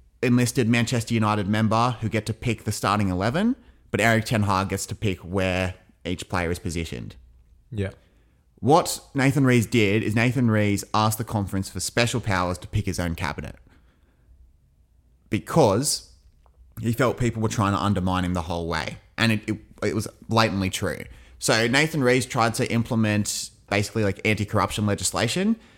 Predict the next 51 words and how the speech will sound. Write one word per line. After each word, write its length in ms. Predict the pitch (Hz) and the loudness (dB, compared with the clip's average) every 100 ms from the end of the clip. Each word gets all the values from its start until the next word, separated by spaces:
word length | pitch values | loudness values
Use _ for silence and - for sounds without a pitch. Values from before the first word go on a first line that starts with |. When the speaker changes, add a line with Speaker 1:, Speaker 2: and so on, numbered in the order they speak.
| - - | -14 -2
Speaker 1:
Uh, 100 | 110 | 2
one 120 | 135 | 4
of 40 | |
the 60 | 123 | 4
big 160 | 131 120 | 2 2
ones 300 | 127 123 110 | 2 2 0
was 160 | 113 | 0
he 120 | 113 107 | 0 0
tried 240 | 107 113 | 0 0
to 80 | 120 | 0
ban 340 | 101 101 104 98 | -2 0 0 -2
property 300 | 104 107 104 | -4 -2 0
developers 500 | 95 95 98 107 98 | 2 2 0 -2 -2
from 160 | 107 | 0
being 180 | 101 101 | 0 2
able 160 | 95 90 | 0 -2
to 60 | 92 | -4
donate 440 | 92 95 92 87 | -2 0 0 -2
to 60 | 95 | -4
the 80 | 90 | -4
Labor 240 | 90 85 | -2 -4
Party 400 | - 80 113 165 | -4 -2 -2 -2
and 100 | 110 | -2
successfully 520 | 104 - 104 - 101 | -2 -2 -4 -2 -4
did 180 | 98 101 | -2 -2
that, 420 | 156 220 - - | -2 -2 -4 -10
Speaker 2:
Mm. 240 | 120 110 101 - - | -6 -4 -6 -8 -4
Speaker 1:
a-, 160 | 110 110 | -2 0
at 60 | |
least 180 | 110 107 | 0 -2
at 80 | - | 0
the 60 | 107 | 2
New 100 | 104 | 2
South 240 | 98 95 | 0 0
Wales 260 | 98 90 92 | -2 -2 -2
state 300 | - 95 - | -2 -2 0
level. 340 | 104 147 254 - _ - - - _ - | -2 0 -4 -6 _ -20 -20 -20 _ 0
And 580 | 113 110 110 107 101 - - - - _ - | 4 4 4 2 0 -4 -14 -20 -20 _ 4
a 20 | |
lot 120 | 127 | 4
of 60 | 123 | 6
people 200 | 127 110 | 2 2
didn't 200 | 110 104 | 2 4
like 220 | 95 - | 2 2
that 180 | 95 - | -2 0
very 220 | 95 90 | 0 0
much. 480 | 87 123 - - - - _ - | 0 -2 -2 -8 -10 -20 _ -2
And 100 | 113 | 2
there 80 | 101 | 2
were 80 | |
people 400 | - 139 143 135 | 2 0 2 -2